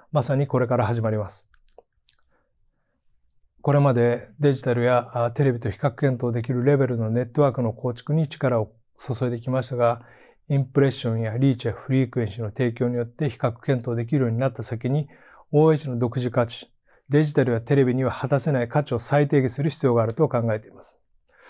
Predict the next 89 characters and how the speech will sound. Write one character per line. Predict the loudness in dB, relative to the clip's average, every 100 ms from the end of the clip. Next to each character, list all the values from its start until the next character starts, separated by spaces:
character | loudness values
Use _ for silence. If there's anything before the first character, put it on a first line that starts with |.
| -16
す | 0 2
で | 4
に | 2
広 | 2 2
告 | 2 2 0
主 | -2
様、 | -6 -8
広 | -4 -2
告 | 0 0
会 | 2 0
社 | -2
様 | -6 -8
と | -8
議 | -4 -2
論 | -2
を | -6
進 | -6 -6
め |
て | -6
い | -4
ま | -4
す | -4
が、 | -2 -2 -2 -14 -20 _ -6
そ | 2
れ | 4
ら | 4
が | 2 0
可 | -6 -8
視 | -2
化 | 0
で | 0
き |
た | -2 -2
暁 | -2 -6 0
に | 2
は、 | 2 0 _ _ _
六 | 0 0 0
パ | 2
ー | 4
セ | 2
ン | 0
ト | -4
と |
言 | -4
わ | -2
れ | 0 0
る | 0
日 | 2
本 | 0
の | 0
広 | 0 0 2
告 | 0
費 | 0
の | -2 -2
中 | -2 -2
の | -4 -4
オ | 0 0
ー |
エ |
イ | 0
チ | -4
の | -6
比 | -4
率 | -4 -2 -2
を |
十 | 0 -4
パ | -2 0
ー | 2
セ | 2
ン | 2
ト | 0
に |
す | -2
る | -4
こ | -4
と | -2
が | -2
可 | 0 0
能 | 0
に | 0
な | -2
る |
と | -4 -10 -8
考 | -6 -6
え |
て | -8
い | _
ま | -20
す。 | -20